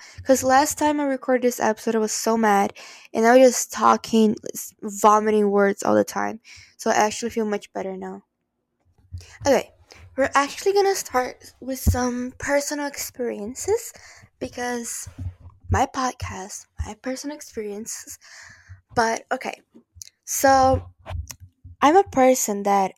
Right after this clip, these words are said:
I really care about what other people think of me. All the time. Since I can remember, okay? I'm always thinking about what other people think about me. About my outfit, about my hair, about my, my, my eyeliner, my, my makeup, everything I do.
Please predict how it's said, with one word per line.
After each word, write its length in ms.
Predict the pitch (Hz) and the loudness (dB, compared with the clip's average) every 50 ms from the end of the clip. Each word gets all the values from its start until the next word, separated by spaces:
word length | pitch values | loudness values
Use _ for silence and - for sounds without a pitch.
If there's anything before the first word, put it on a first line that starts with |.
| _ _ _ _ _ | _ _ _ _ _
I 260 | - 220 214 208 208 208 | -2 0 0 0 0 0
really 340 | 208 202 214 220 226 247 | 0 0 0 2 0 0
care 280 | 247 - - 214 202 202 | -2 -4 -6 -8 -6 -6
about 280 | 208 - 202 196 190 190 | -6 -6 -6 -4 -4 -4
what 160 | 190 185 - | -4 -4 -4
other 220 | - 208 208 208 202 | -4 -4 -4 -6 -8
people 260 | - 190 - - 190 | -8 -10 -10 -10 -10
think 240 | - - 214 220 - | -8 -8 -8 -8 -8
of 160 | 202 196 - | -12 -14 -14
me. 80 | 208 - _ _ _ _ _ _ _ _ - - _ - | -20 -20 _ _ _ _ _ _ _ _ -20 -6 _ 2
All 120 | 214 220 | 2 2
the 100 | 208 208 | 2 0
time. 260 | - - - - - - _ _ _ _ _ _ _ _ _ _ _ _ _ _ _ _ _ _ _ _ _ _ _ _ _ _ _ _ - | -4 -8 -10 -12 -12 -14 _ _ _ _ _ _ _ _ _ _ _ _ _ _ _ _ _ _ _ _ _ _ _ _ _ _ _ _ -6
Since 320 | - - 247 240 233 - 233 | -4 0 0 0 0 -2 -4
I 40 | 214 | -4
can 180 | - 220 202 | -2 -4 -4
remember, 420 | 202 202 196 196 - - - - _ _ - 220 | -4 -4 -6 -8 -10 -12 -14 -18 _ _ -20 -16
okay? 260 | - - 190 185 190 - | -12 -10 -10 -10 -8 -8
I'm 160 | 202 202 202 - | -8 -8 -2 2
always 320 | - 262 285 302 294 - | 4 6 6 6 4 2
thinking 240 | - 269 254 240 226 | -4 -8 -8 -8 -8
about 280 | 202 190 185 180 175 180 | -8 -8 -8 -8 -8 -8
what 100 | 180 - | -8 -6
other 220 | - 208 214 226 | -6 -6 -6 -4
people 240 | 220 220 208 - 208 | -4 -6 -6 -8 -10
think 200 | 202 - 208 202 | -14 -14 -14 -14
about 240 | 196 - - - - | -14 -14 -14 -16 -16
me. 160 | - - 220 _ _ _ _ _ _ _ _ _ _ _ _ _ _ _ _ _ _ _ - | -16 -20 -20 _ _ _ _ _ _ _ _ _ _ _ _ _ _ _ _ _ _ _ -10
About 180 | 214 208 190 185 | -8 -6 -6 -6
my 80 | 190 - - | -6 -2 2
outfit, 400 | 330 330 302 - - - - - | 2 2 2 0 -2 -10 -10 -10
about 220 | - 208 202 190 185 | -14 -12 -12 -10 -10
my 60 | 185 | -8
hair, 380 | 208 - 320 359 294 - - - - | -4 0 2 2 2 2 -2 -6 -12
about 140 | - 190 185 | -14 -14 -12
my, 240 | 180 180 180 185 - _ _ - | -12 -14 -14 -16 -18 _ _ -16
my, 380 | 190 185 180 180 180 190 - - _ _ _ _ _ - | -14 -12 -12 -12 -12 -14 -16 -18 _ _ _ _ _ -20
my 80 | 202 185 | -16 -8
eyeliner, 560 | - - 311 349 330 262 202 202 202 196 196 | -2 0 2 2 2 2 0 -2 -6 -8 -10
my, 220 | 196 196 190 190 185 | -12 -14 -14 -14 -14
my 140 | 180 180 | -10 -4
makeup, 480 | 190 254 - 196 - - 214 196 190 - | 0 2 2 2 0 -2 -4 -4 -4 -2
everything 420 | - 226 254 294 285 - 240 226 214 | -4 -2 -2 -2 -4 -6 -4 -4 0
I 60 | 208 | 2
do. 160 | 208 208 190 | 4 2 2